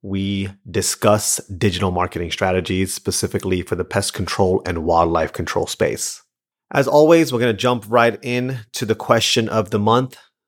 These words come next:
Question is from a guy named Tony from Arizona. His question is, "Andy, what is the best call tracking software?"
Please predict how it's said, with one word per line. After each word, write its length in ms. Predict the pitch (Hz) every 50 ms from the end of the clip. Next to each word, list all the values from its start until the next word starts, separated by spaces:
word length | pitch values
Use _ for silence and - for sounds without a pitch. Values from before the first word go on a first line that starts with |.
| _ _ -
Question 420 | - 107 107 - - - 113 104
is 140 | 95 95 -
from 340 | - - 110 101 98 98 92 -
a 380 | 92 92 92 92 92 90 90 87
guy 300 | - 95 90 87 87 87
named 360 | 87 87 82 85 85 80 - - -
Tony 320 | - 123 117 120 123 120
from 160 | - 113 104 -
Arizona. 1000 | 110 110 107 107 107 101 90 - - 120 123 127 127 113 104 107 123 147 - _ _ _ _ _ _
His 160 | - 120 -
question 460 | - - 143 135 131 - - 135 113
is, 480 | 104 110 113 110 110 110 107 107 - - - _ _ _ _
"Andy, 600 | 131 143 160 165 139 113 104 95 92 87 87 - _ _ _ _ _ _ _ _ _ _ _ _ _ -
what 320 | 101 101 120 147 160 165 - 131
is 200 | 127 117 104 -
the 160 | 120 110 107
best 520 | 87 80 - 120 127 143 - - - -
call 360 | - - - - 135 143 147
tracking 720 | 143 - - - 123 117 117 113 - 117 101 98 98 92 - - -
software?" 800 | - - - 95 95 95 - - - - - - 71 - -